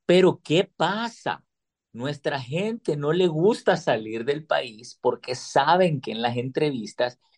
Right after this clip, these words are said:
salen las sorpresas y las personas por diferentes razones como,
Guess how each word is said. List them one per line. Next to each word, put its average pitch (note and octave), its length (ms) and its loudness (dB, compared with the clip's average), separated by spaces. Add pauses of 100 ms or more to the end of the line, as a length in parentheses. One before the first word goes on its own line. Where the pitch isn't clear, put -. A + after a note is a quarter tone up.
salen G#2+ 380 0
las F#2+ 160 0
sorpresas C3+ 800 0 (260)
y - 120 0
las B2 140 0
personas B2 520 -2
por A#2+ 200 2
diferentes A#2 640 0
razones C#3 560 -2
como, A2+ 460 0